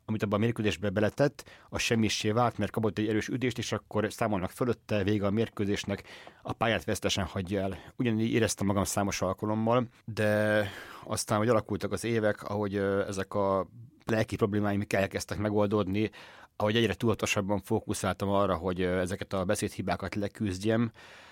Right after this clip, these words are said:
úgy sikerült egyre szebben beszélnem, nem mondanám a beszédemet szépnek,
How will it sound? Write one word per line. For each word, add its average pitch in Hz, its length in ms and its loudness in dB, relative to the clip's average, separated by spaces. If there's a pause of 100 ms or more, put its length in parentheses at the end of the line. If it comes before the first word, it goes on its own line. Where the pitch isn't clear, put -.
(280)
úgy 117 120 2
sikerült 104 340 0
egyre 101 680 2 (160)
szebben 90 720 -2
beszélnem, 101 520 0
nem 98 260 2
mondanám 98 560 0
a 98 40 0
beszédemet 95 460 0
szépnek, 120 540 -2